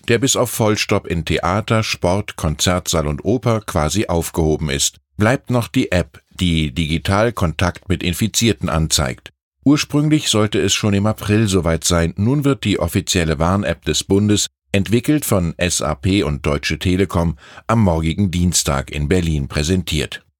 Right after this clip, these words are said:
Die Innovation ist überfällig, ihr Erfolg hängt aber von einer hohen Mitmachquote der Bürger ab, weshalb die F D P aus guten Gründen eine durchschlagende Kommunikationskampagne fordert.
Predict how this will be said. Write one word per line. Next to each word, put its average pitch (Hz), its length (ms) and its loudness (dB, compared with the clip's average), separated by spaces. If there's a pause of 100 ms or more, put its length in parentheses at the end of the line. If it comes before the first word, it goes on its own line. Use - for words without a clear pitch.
(220)
Die 113 100 -2
Innovation 139 600 2
ist - 240 -4
überfällig, 85 840 0
ihr 101 220 2
Erfolg 123 500 -2
hängt 113 280 -2
aber 104 240 0
von - 180 -4
einer 92 460 0
hohen 110 320 0
Mitmachquote 82 1040 -2
der 78 100 0
Bürger 90 400 0
ab, - 240 -4 (160)
weshalb 98 400 -2
die - 140 -4
F 82 180 -4
D 85 140 0
P 101 260 0
aus 78 280 -4
guten 98 340 0
Gründen 95 440 0
eine 85 360 0
durchschlagende 92 840 0
Kommunikationskampagne 92 1500 0
fordert. 71 460 -2